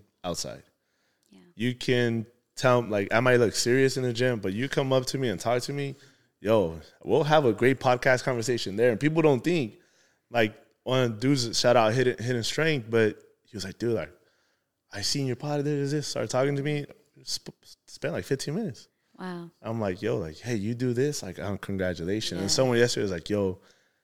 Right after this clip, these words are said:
Speaker 1: you just have that energy. Like, I feel good after talking to you." I'm like, "Yo, like, it's not,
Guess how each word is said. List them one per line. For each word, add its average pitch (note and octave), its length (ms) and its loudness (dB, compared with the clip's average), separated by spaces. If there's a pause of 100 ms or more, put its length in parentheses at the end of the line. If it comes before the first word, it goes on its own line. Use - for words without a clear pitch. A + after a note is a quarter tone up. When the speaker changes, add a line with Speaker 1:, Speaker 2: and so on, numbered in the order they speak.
(480)
Speaker 1:
you G#2+ 100 -8
just G#2 180 -2
have G#2 220 -2
that E2 240 -6
energy. F#2 400 -4
Like, D#2+ 240 -12
I G2 100 -8
feel G2+ 180 -6
good G#2 220 -2
after F#2+ 220 -4
talking F2 240 -8
to E2 40 -10
you." F2 60 -10
I'm A2 100 -8
like, F#2 220 -6 (200)
"Yo, A#2 160 -6
like, D#2+ 200 -10 (480)
it's F2+ 180 -8
not, C#3 300 0